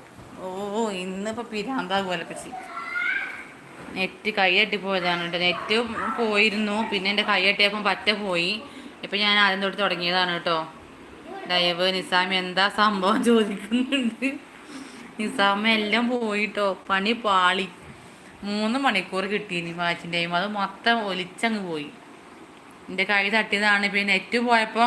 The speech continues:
കൈ ഒന്ന് തട്ടിയതാണ്, അപ്പം എല്ലാം പോയി. എവിടെ എല്ലാവരും വന്നോളൂ, വീണ്ടും വന്നോളൂ. എൻ്റെ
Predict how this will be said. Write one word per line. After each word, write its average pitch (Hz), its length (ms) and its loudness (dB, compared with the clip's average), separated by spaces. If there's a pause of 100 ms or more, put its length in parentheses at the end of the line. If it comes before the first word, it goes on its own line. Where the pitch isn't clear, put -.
(120)
കൈ 233 100 6 (140)
ഒന്ന് 220 240 4
തട്ടിയതാണ്, 190 560 4 (100)
അപ്പം 185 220 2
എല്ലാം 196 260 2
പോയി. 160 220 0 (880)
എവിടെ 190 200 4 (100)
എല്ലാവരും 208 420 2
വന്നോളൂ, 220 340 6 (100)
വീണ്ടും 208 360 2
വന്നോളൂ. 226 340 2 (3000)
എൻ്റെ 208 220 4